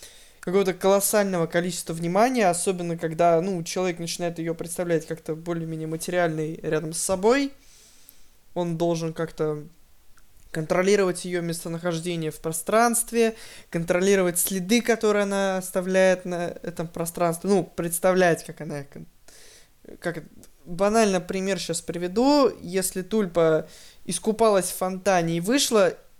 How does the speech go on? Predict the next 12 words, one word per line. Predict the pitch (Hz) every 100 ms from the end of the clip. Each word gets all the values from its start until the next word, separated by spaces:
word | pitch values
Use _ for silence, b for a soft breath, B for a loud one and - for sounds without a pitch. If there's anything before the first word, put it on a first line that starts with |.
| -
и | 185 185
идёт | 202 196 -
дальше | - 160 170 165 165
босиком | 170 165 202 208 175
по | 175
улице, | 190 285 285 - 185
то | 185
она | 190 196
на | 185
асфальте | 185 233 247 233
оставляет | - 180 202 202
следы. | - 196 185 185 170